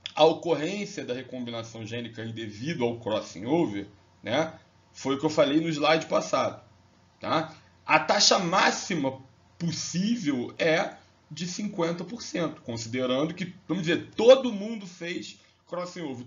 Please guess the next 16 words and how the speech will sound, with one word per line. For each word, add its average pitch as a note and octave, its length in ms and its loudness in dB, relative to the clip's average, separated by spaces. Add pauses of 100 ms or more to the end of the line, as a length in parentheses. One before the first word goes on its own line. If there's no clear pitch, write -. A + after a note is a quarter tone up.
(100)
tudo B3+ 160 -4
que - 100 -6
é - 60 2
célula G#3 420 0
fez G3 280 -8
crossing F#3+ 340 -4
over. C#3 240 -4 (240)
Nós E3+ 240 -2
temos F#3+ 240 -6
certeza, A3+ 760 -2
então, F#3 440 0 (280)
que G#3+ 140 -4
metade G#3+ 720 2
daqueles E3 460 0
genes D#3 560 0 (180)
estão E3 760 2